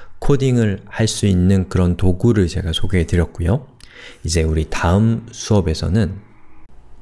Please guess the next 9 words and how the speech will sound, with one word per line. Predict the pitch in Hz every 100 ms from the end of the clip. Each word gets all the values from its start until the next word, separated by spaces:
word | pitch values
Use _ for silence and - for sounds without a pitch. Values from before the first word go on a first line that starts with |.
| - - - - - - - - - - - - - - - -
자, | - 82 73 71 - - - - - - - - - - - - - -
파이썬과 | - 104 - 92 82 78 82 113 127 - - -
루비를 | 95 98 98 80 76 92 127 - - - - - - - -
각자 | - - - - 110 104 - -
설치하는, | - 104 - 92 78 78 - -
각각 | - 92 - - 110 -
설치하는 | - 120 - - 110 92 90
수업들이 | 87 - 90 - 85
있으니까요. | 78 - 78 76 80 107